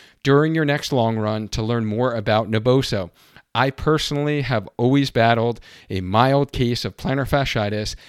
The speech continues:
and have been using the Neuroball to get out those hard-to-reach trigger points in my deep foot muscles that foot rollers just frankly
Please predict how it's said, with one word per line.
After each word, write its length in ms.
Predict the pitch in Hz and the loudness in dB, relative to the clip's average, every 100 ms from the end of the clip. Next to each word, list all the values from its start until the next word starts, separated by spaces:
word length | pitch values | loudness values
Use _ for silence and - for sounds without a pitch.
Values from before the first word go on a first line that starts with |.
| - | -12
and 140 | 117 113 | -6 -4
have 180 | 120 | -2
been 160 | 110 117 | -2 -2
using 540 | 104 131 185 147 120 | -2 0 0 -2 -2
the 80 | 110 | -4
Neuroball 800 | 104 110 123 139 143 139 139 143 - _ - | -2 0 2 2 4 2 2 -2 -8 _ -8
to 120 | 110 | -4
get 200 | 123 120 | -2 -2
out 180 | 135 139 | -4 -4
those 200 | 123 - | -4 -4
hard-to-reach 840 | - 131 147 143 139 131 135 - | -2 0 0 -2 -4 -4 -4 -6
trigger 300 | - 127 127 | -4 -2 -2
points 420 | - 127 123 123 | -2 -2 0 -2
in 180 | - 113 | -6 -6
my 120 | 101 | -4
deep 360 | 92 123 135 - | -6 -4 -6 -4
foot 180 | 131 117 | -6 -2
muscles 540 | 113 113 - 110 107 - - _ | -2 -2 -4 -6 -8 -14 -20 _
that 200 | - 110 | -2 -2
foot 240 | - 175 - | 2 0 2
rollers 500 | 127 113 113 113 110 - _ | 2 2 0 -2 -6 -14 _
just 220 | - 127 | -4 -4
frankly 580 | - 175 180 135 127 120 | 0 -2 -2 -2 -2 -4